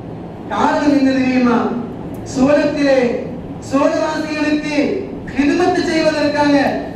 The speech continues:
அவர்களுக்கு பணிவிடை செய்வதற்காக பெரிய கூட்டம், சிறார்கள் கூட்டம் சுற்றி கொண்டே இருப்பார்கள்.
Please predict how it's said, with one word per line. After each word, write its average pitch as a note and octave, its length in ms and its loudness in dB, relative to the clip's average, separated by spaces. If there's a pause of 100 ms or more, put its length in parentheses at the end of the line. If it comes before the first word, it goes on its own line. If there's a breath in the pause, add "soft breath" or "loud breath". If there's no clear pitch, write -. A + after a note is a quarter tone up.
(140)
அவர்களுக்கு D#4+ 580 0
பணிவிடை F4 640 0
செய்வதற்காக D4+ 800 0 (640)
பெரிய D#4 440 2 (200)
கூட்டம், E4+ 680 0 (160)
சிறார்கள் E4+ 600 0
கூட்டம் D#4 360 2
சுற்றி - 320 0
கொண்டே D4 240 4
இருப்பார்கள். B3 760 0